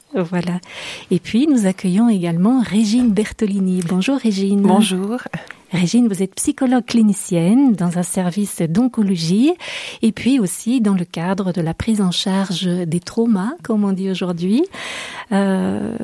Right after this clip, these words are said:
Speaker 1: ce service donc installé dans, dans un hôpital général et vous avez aussi témoigné, euh, dans ce même livre sur l'accompagnement psychofamilial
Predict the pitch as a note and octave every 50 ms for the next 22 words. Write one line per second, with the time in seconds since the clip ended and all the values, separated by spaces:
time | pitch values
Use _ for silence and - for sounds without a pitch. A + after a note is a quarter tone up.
0 | - - - G#3+ - - F#3+ - - E3 D3+ F#3 A#3 A#3 G#3+ G#3 G3+ G3+ - G3
1 | G3+ - - G3+ F3+ G3 F#3+ E3+ D#3 F#3 F3 - - - - F#3 F#3 F3+ F3+ E3+
2 | F3+ G3+ - A3+ A3 - A#3 A3 A3 G3+ G#3+ G#3+ G#3+ A3 C4+ D4 C#4+ C#4+ A3 G#3+
3 | G3 A3+ A3+ A3 B3+ C#4 C4+ A#3+ - - - G#3+ G#3 A#3 - - C#4+ C#4 A#3 A3+
4 | G#3+ G3+ F3+ E3 E3 E3+ F#3+ A#3 B3+ A#3 F#3+ F3+ E3+ E3 D#3+ F#3 G3 G3 - -
5 | - F3 F3+ F#3 A3 B3 A#3 A3+ G#3+ G3 G3 G3 A3 A#3+ A#3 A#3+ B3 A#3 - -
6 | A3 G3+ F#3+ F3+ - A#3+ A#3+ A3+ - A3+ A3 A3 G#3 F#3+ F#3 F3 - - - B3+
7 | A#3+ - G#3+ G3 - G3+ F#3 F#3 E3+ D#3+ E3+ E3 D#3+ D#3+ D#3 E3